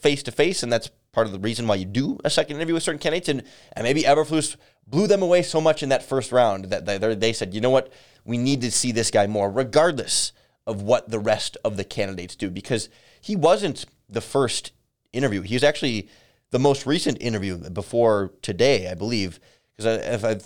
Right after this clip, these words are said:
look back over the dates, I think Doug Peterson was first, and then it was, in some order, Brian Flores,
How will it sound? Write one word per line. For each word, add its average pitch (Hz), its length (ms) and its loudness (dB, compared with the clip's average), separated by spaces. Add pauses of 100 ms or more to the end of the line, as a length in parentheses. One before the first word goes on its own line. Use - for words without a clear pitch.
look 127 160 -8
back 123 200 4
over 120 140 0
the 98 100 -6
dates, 113 320 -2
I 110 40 -6
think 107 240 -6 (240)
Doug 107 240 -2
Peterson 190 460 2
was 165 140 0
first, 165 360 0
and 123 100 -2
then 127 200 2
it - 100 -6
was, 110 240 -4 (180)
in 139 160 2
some 185 240 4
order, 131 420 4 (280)
Brian 147 260 4
Flores, 123 720 4